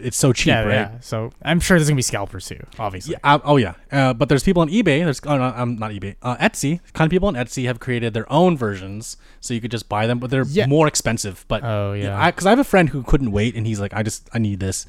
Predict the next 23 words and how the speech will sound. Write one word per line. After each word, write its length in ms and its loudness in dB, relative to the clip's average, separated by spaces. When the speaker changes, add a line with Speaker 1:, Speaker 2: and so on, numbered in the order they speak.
Speaker 2:
Yeah, 160 4
I, 260 6
I 40 10
heard 180 6
it's 220 0
easy 360 4
to, 200 2
to 440 2
copy 340 0
that 200 -2
too. 260 -2
Like, 180 -2
if 120 -6
you 80 -2
get 140 0
the 60 -2
cards, 600 -2
um, 140 0
you 80 -4
can 80 -8
just 140 -2
scan 340 0
it 180 0